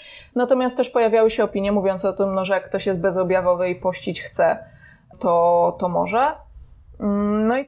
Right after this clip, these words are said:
w tych modlitwach grupowych, e, które się odbywały w meczetach, w sensie w momencie, kiedy meczety nie były zamknięte, pojawiało się dość dużo pytań o kwestie rzędów w tym meczecie, które powinny być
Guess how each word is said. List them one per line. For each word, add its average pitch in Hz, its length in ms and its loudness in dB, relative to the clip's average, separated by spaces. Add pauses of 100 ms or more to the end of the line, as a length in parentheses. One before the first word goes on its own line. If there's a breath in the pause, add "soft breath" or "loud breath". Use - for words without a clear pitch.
w - 80 -14
tych - 520 -4
modlitwach 226 680 -2
grupowych, 233 800 0
e, 185 180 2
które 220 320 -2
się 214 140 -6
odbywały 196 520 2
w 180 40 -4
meczetach, 170 500 -4
w - 40 -20
sensie 175 500 -2
w 170 60 -8
momencie, 196 380 -4
kiedy 185 180 -4
meczety 185 380 -6
nie 185 140 -6
były 214 480 2
zamknięte, 196 760 -6 (840 soft breath)
pojawiało 220 320 4
się 277 120 -4
dość 220 180 2
dużo 240 220 2
pytań 226 560 -2
o 196 360 4 (280)
kwestie 196 880 0
rzędów 190 920 -4
w - 260 -14
tym 185 180 -2
meczecie, - 460 -4
które 180 320 -2
powinny 190 500 -4
być - 600 -4